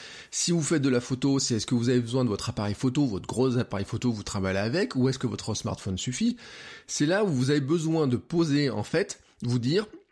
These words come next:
euh, il faut quand même que vous puissiez travailler dessus. Et c'est là où les deux premières questions, c'est quand et où,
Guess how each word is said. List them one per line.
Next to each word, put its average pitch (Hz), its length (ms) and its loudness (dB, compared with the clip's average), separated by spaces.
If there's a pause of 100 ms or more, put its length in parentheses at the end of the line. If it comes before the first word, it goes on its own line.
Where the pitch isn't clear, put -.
(280)
euh, 117 720 2
il 127 140 0
faut 240 220 2
quand 170 160 2
même 190 200 2
que 185 160 -2
vous 160 300 0
puissiez 175 720 0
travailler 101 380 -2
dessus. 277 340 0 (1080)
Et 139 60 0
c'est 175 200 0
là 214 200 2
où 131 240 6 (480)
les 131 80 2
deux 165 140 2
premières 175 260 0
questions, 165 420 0
c'est 123 220 0
quand 165 380 2
et 110 140 4
où, 220 340 2